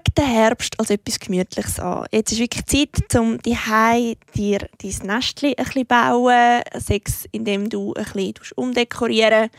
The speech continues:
Vielleicht, ähm, kaufst du ein paar neue Küsse oder stellst die Wohnung ein bisschen um. Jetzt verlagert sich das Leben wirklich wieder mehr nach innen. Geniess das und nimm dir die Zeit und den Raum,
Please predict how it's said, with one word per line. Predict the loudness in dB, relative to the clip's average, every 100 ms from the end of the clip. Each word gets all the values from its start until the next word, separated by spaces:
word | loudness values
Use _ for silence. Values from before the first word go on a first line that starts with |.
| -20 _ _ _ _ _
Vielleicht, | 2 2 0 -4 -8 -14 -10
ähm, | -8 -8 -10 -6
kaufst | -4 -4
du | -6
ein |
paar | -8
neue | -4 -4 -6
Küsse | -6 -4 -4 -6 -6 -2 0 0
oder | -2
stellst | -4 -2 -2 -2
die | 0
Wohnung | 0 2
ein | 0
bisschen | -2 0
um. | 0 -2 -4 -6
Jetzt | -8 -12 -18 -20 _
verlagert | -6 0 2 0 -2
sich | -2
das | 0
Leben | -2 -2 -4
wirklich | -6 -8
wieder | -8 -4
mehr | -2 0
nach | -2 -6 -8
innen. | -4 0 0 0
Geniess | -2 -2 0 -2
das | 0 0 0 -6 -14 _ _ _ _ _ _
und | 0 2 2 2 -2
nimm | -2 -2
dir | -2
die | -4 -6
Zeit | -2 -2 -2 -4 -4
und | -4 2
den | 2
Raum, | 2 2 0